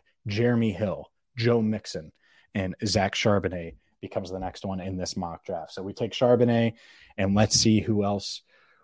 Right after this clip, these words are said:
went off the board. Hendon Hooker finally went off the board. Matthew Bergeron went right after Charbonnet. Let's see here. Tucker Kraft finally off the board at pick seventy. Man, Jake is not gonna be happy about that one. Uh, Blake Freeland off the board. It would have been nice if he fell. D J Turner, pick seventy-seven.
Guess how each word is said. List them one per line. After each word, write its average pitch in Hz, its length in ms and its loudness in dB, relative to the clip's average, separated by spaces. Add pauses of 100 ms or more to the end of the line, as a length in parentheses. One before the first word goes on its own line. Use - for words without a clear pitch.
(100)
went 107 140 6
off 98 160 6
the 107 80 4
board. 101 200 6
Hendon 120 240 6
Hooker 98 280 2
finally 98 280 0
went 95 160 0
off 92 160 -2
the 95 60 0
board. 95 220 2
Matthew 117 300 8
Bergeron 104 540 2
went 101 180 -6
right 101 280 0
after 104 260 -2
Charbonnet. 90 680 -2 (1400)
Let's 117 220 2
see 95 320 6
here. 87 520 0 (440)
Tucker 147 260 12
Kraft 131 380 8
finally 101 240 6
off 90 120 2
the 101 80 0
board 92 200 2
at 90 160 0
pick 107 160 2
seventy. 104 580 2 (320)
Man, 95 300 -2 (1500)
Jake 104 300 6
is 90 100 0
not 92 140 0
gonna 101 140 0
be 92 80 2
happy 98 240 2
about 87 240 0
that 90 200 0
one. 85 220 -6
Uh, 95 160 0
Blake 110 300 6
Freeland 120 360 8
off 95 200 2
the 92 80 0
board. 87 200 -2
It 92 80 0
would 117 100 8
have 127 40 10
been 151 120 12
nice 135 220 8
if 110 80 -2
he 110 100 2
fell. 117 220 0
D 131 200 0
J 135 160 4
Turner, 143 340 -2
pick - 220 2
seventy-seven. 120 720 0